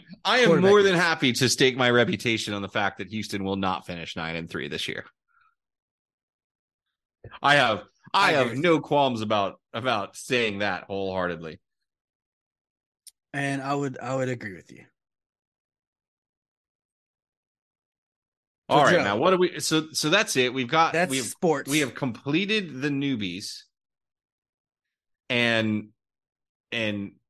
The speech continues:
Speaker 1: you know, U C F looks like they're having a pretty solid year, but
Speaker 2: I think so.
Speaker 1: you're super low on Cincinnati and Houston both. Uh, I think it'll be interesting, um, how these things play out. I'm very excited to see how these, how these schools land.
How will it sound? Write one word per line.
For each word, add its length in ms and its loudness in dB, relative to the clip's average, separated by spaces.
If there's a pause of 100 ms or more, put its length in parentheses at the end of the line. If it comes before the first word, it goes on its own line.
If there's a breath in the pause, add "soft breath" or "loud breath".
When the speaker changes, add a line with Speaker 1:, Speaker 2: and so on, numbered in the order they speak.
(140)
Speaker 1:
you 140 -2
know, 340 0
U 200 -4
C 220 0
F 160 0
looks 160 -6
like 100 -8
they're 120 -4
having 160 2
a 60 -2
pretty 220 -4
solid 360 2
year, 300 0
but 180 -4
Speaker 2:
I 40 -16
think 280 -14
so. 60 0
Speaker 1:
you're 360 4
super 480 -2
low 220 4
on 100 0
Cincinnati 540 -4
and 100 -6
Houston 420 -6
both. 400 -2 (800 soft breath)
Uh, 580 0
I 120 -4
think 140 -6
it'll 120 -4
be 180 -2
interesting, 640 -8 (180)
um, 400 -6
how 180 -2
these 220 -6
things 220 -8
play 220 -6
out. 160 -6
I'm 140 -6
very 340 2
excited 500 -4
to 80 -12
see 200 -8
how 140 -4
these, 440 -10 (520)
how 160 -2
these 200 -2
schools 460 -6
land. 580 -2